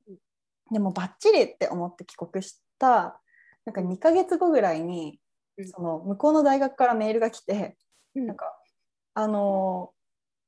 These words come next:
Speaker 2: 学校にも来てないし、なんか、オンライン授業も受けてないけど、
Speaker 1: うん。
Speaker 2: なんか、授業をドロップ？こう、なんか、今受けてる、履修した授業をもう受けないってする場合、なんか、手数料かかりますよっていうメールが来たの。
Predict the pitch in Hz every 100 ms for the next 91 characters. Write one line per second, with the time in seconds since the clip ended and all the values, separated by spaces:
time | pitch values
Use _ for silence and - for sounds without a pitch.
0 | _ 214 202 - 285 311 294 294 277 285
1 | 302 240 - 226 208 202 190 175 165 -
2 | - 196 180 165 226 233 233 220 180 196
3 | 202 180 180 180 147 190 196 - _ _
4 | _ _ _ _ 214 196 180 311 359 208
5 | 175 175 151 190 214 - 349 453 _ -
6 | 202 185 196 202 247 - - 254 285 -
7 | - 202 196 - 220 233 196 214 311 302
8 | 330 330 294 196 185 214 185 220 240 320
9 | 349 220 185 175 - 175 175 180 185 240
10 | 208 - _ _ _ 202 180 208 - 415
11 | 226 180 - 180 185 190 - 156 156 -
12 | 156 160 170 170 165 165 - 127 -